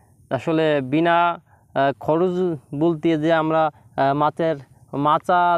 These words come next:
দিয়ে থাকি, চালি দিয়ে থাকি, বাঁশ দিয়ে, যাতে খিরে গাছগুলা উঠতে পারে। তো আমরা নতুন একটি পদ্ধতিতে, আহ, খিরে গাছ লাগাবো। এটা হচ্ছে আপনারা দেখতে পাচ্ছেন যে এখানে কিন্তু, আহ, ই রয়েছে,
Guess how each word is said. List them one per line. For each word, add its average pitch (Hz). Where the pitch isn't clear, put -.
দিয়ে 165
থাকি, 147
চালি 160
দিয়ে 156
থাকি, 156
বাঁশ 147
দিয়ে, 151
যাতে 143
খিরে 156
গাছগুলা 156
উঠতে 156
পারে। 165
তো -
আমরা 156
নতুন 175
একটি 202
পদ্ধতিতে, 196
আহ, 143
খিরে 175
গাছ 185
লাগাবো। 180
এটা 180
হচ্ছে 196
আপনারা 175
দেখতে 160
পাচ্ছেন 185
যে 156
এখানে 170
কিন্তু, 170
আহ, -
ই 190
রয়েছে, 170